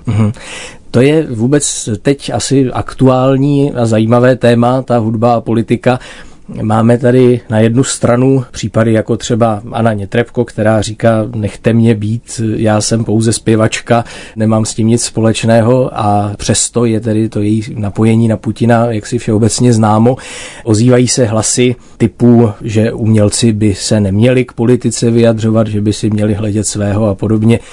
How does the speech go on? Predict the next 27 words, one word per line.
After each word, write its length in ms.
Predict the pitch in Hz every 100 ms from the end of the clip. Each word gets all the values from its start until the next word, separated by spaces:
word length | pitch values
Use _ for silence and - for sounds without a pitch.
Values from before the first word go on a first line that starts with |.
| -
Na 140 | 107 107
druhou 300 | 131 127 135
stranu 520 | - 113 127 127 123
samozřejmě 560 | 117 113 113 117 127 120
pak 140 | 131 - -
jsou 320 | 117 - 120
tady 340 | 117 123 117 107
angažovaní 640 | 104 117 120 127 127 127
umělci, 480 | 120 123 120 - 123
jsou 160 | 110 104
tady 240 | 117 123
akce 260 | 110 - 110
jako 180 | 113
Koncert 360 | 113 104 - 113
proti 240 | 110 104
totalitě. 420 | 107 107 113 123 117
Jak 280 | 127 123 -
vy 140 | 196
tohle 320 | 196 156 143
celé 320 | 127 117 107 101
vnímáte 560 | 98 98 98 98 98
vlastně? 380 | 95 92 - 104
Je 140 | 104
pro 180 | 123 156
vás 200 | 151 156
hudba 300 | 113 117 123
politikum? 640 | - 107 110 98 - 127